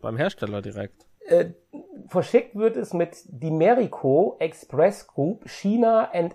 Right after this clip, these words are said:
Speaker 2: Asian Logistic Experts.
Speaker 1: Oh, aus China hast du es bestellt.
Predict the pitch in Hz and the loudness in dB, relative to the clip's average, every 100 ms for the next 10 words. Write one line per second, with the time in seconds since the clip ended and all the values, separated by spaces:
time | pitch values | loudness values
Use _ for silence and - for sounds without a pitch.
0 | - 170 214 190 202 180 160 226 - 117 | 2 2 2 0 0 2 0 -2 -2 -6
1 | - 107 - - 104 98 - - - - | -2 -4 -4 -4 -2 -2 -12 -20 -16 -14
2 | - - - - - 143 170 156 123 113 | -14 -18 -20 -20 -6 0 0 0 -2 -4
3 | 110 113 117 - 190 160 98 95 98 - | -4 -4 -4 -6 -6 -4 -4 -6 -12 -14
4 | 101 - 95 123 | -14 -10 -8 -8